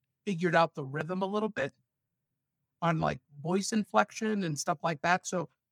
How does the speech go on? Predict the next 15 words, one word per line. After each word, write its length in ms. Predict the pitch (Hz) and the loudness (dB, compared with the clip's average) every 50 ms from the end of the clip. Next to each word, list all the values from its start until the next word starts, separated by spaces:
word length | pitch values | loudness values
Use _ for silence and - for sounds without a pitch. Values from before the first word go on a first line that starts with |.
| _ _ _ _ _ | _ _ _ _ _
when 120 | 185 180 | 2 4
I 80 | 190 202 | 4 4
told 280 | 190 - 226 208 - | 2 0 -4 -4 -2
jokes 320 | - - 190 190 180 - - | 0 0 0 0 -2 -4 -6
in 100 | 165 151 | -6 -8
class, 380 | - _ 196 190 175 170 160 175 | -2 _ 4 4 4 4 2 -2
I 40 | 175 | -4
was 100 | 185 170 | -4 -2
getting 200 | 175 180 180 170 | -2 -2 -2 0
laughs 320 | 170 170 170 170 160 - - | 2 4 4 4 2 0 -8
because 240 | - 156 160 156 - | -10 -6 -6 -4 -2
I 120 | - 170 | 0 0
was 240 | 170 165 156 - - - _ - | 0 0 -4 -6 -8 -12 _ -2
kind 200 | 180 185 180 160 | -2 -2 0 0
of 160 | 165 151 139 | 0 -2 -2